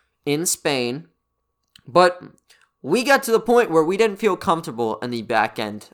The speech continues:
of the second round. As you all know, we had that fifty-third pick, but it wasn't enough for Presti. He wanted to lock his eyes on Vit, trades up and snags him at thirty-seven. And it was a little bit of a shocker because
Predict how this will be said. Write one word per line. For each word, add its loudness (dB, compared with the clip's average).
of -2
the -6
second -10
round. -10
As -4
you -2
all 4
know, 4
we 0
had -2
that 0
fifty-third -4
pick, -4
but 2
it -2
wasn't 4
enough 4
for -4
Presti. -2
He -10
wanted 0
to -8
lock 2
his -6
eyes 4
on 4
Vit, -4
trades 2
up 4
and -6
snags 2
him -10
at -14
thirty-seven. -6
And -4
it -4
was 0
a 4
little 8
bit 4
of 4
a 0
shocker 4
because -2